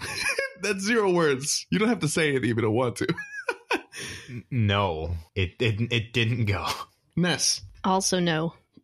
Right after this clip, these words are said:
Speaker 1: Chris, also no. It didn't happen. It's the first event that all three of us have probably missed ever since we all started playing kind of, you know, in concert, as it were.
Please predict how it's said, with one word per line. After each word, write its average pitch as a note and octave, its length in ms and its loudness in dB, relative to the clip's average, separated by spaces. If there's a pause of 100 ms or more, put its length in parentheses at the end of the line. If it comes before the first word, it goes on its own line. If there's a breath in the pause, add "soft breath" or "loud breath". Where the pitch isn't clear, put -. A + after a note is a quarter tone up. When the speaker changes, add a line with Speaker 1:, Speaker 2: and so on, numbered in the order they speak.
(220)
Speaker 1:
Chris, - 400 0
also G3+ 340 2
no. F#3 520 2
It D3+ 120 0
didn't F#3+ 180 4
happen. F3 520 0 (600 loud breath)
It's - 100 -2
the E3+ 300 -6
first A3+ 300 -2
event D3 420 0
that B2+ 140 0
all D3 240 2
three C#3+ 320 0
of G#2+ 120 2
us G2 360 0
have G#2+ 280 -2
probably A#2 460 2
missed A2+ 500 2 (540)
ever F#3+ 520 2
since - 280 0
we B2+ 120 2
all C3 100 2
started C#3 320 0
playing C3 540 2
kind A#2+ 280 0
of, A#2 200 0 (420 loud breath)
you - 80 0
know, A#2+ 180 0
in B2+ 200 2
concert, C3 760 0
as D3 220 0
it D#3 100 0
were. E3+ 360 2